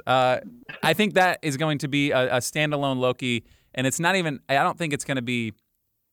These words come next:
tied. It's not gonna, it's gonna be a totally separate thing of just douchebag Loki being douchebag Loki to other characters we've never seen before.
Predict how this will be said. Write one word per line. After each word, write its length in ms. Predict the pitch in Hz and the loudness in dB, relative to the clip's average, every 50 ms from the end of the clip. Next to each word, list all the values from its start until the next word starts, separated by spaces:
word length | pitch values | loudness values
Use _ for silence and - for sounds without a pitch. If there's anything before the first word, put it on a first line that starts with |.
| _ _ _ _ _ _ - | _ _ _ _ _ _ -6
tied. 360 | - 160 135 131 143 143 - - | 0 2 2 2 2 0 -2 -4
It's 160 | 127 120 - | -6 -4 -2
not 100 | 170 165 | -2 -2
gonna, 120 | 180 160 | -2 -4
it's 100 | 160 - | -6 -4
gonna 120 | - 196 180 | -4 -2 0
be 80 | 170 | 0
a 40 | 156 | -2
totally 340 | - - - 180 180 165 151 | -2 -2 -2 -2 0 -2 -2
separate 320 | - - 151 139 139 131 - | -2 -2 -2 -2 -2 -4 -2
thing 180 | 139 131 127 - | -2 -2 -2 0
of 340 | 117 113 104 104 101 101 98 | -2 -2 -4 -6 -12 -10 -4
just 380 | 113 147 151 - - 120 104 | -2 -2 0 -2 -4 -6 -4
douchebag 560 | 98 143 156 156 - - - 147 127 123 113 | 0 0 0 0 -2 -2 -2 0 0 0 0
Loki 560 | 117 117 120 120 117 - - 113 107 98 95 _ _ _ _ _ _ - 117 | 0 0 0 0 0 0 -2 -2 -2 -2 -4 _ _ _ _ _ _ -10 -4
being 340 | 98 147 147 143 135 131 117 | -2 0 2 2 2 0 0
douchebag 480 | 131 135 127 - - 131 120 117 107 113 | 0 -2 -2 -2 -2 0 0 0 0 0
Loki 300 | 113 113 - - 113 107 | -2 -2 -2 -4 -6 -6
to 260 | - - 117 113 - | -6 -8 -8 -8 -6
other 240 | - 120 117 127 117 | -4 -4 -2 -2 -4
characters 460 | - - 117 107 101 - 110 101 95 | -4 -2 -2 -2 -2 -2 -6 -10 -8
we've 160 | 92 101 92 | -8 -10 -8
never 200 | 98 98 95 - | -6 -8 -8 -8
seen 260 | 160 - - 107 95 87 | -10 -12 -10 -10 -10 -10
before. 300 | - - 98 92 151 | -12 -12 -14 -14 -14